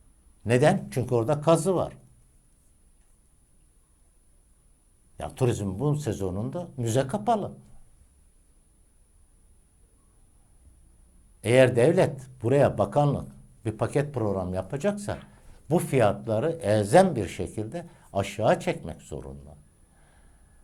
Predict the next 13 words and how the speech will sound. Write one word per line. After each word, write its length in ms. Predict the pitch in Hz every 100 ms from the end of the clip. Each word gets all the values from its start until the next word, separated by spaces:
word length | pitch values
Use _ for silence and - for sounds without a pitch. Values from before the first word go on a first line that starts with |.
| _ _ - 98
Yani 460 | 117 147 139 85 - -
formalite 680 | 123 117 120 131 131 175 131
bir 60 |
giriş 360 | 107 123 127 127
ücreti 420 | 101 113 110 151
al. 220 | 160 143 - -
Buna 320 | 104 101 101
kimse 360 | 101 101 - 104
itiraz 420 | 95 - 104 104
etmez. 420 | 127 127 147 123 - - - - - - _
Hatta 340 | - 139 143 120
girerken 600 | 104 143 175 196 196 196
al, 240 | 185 185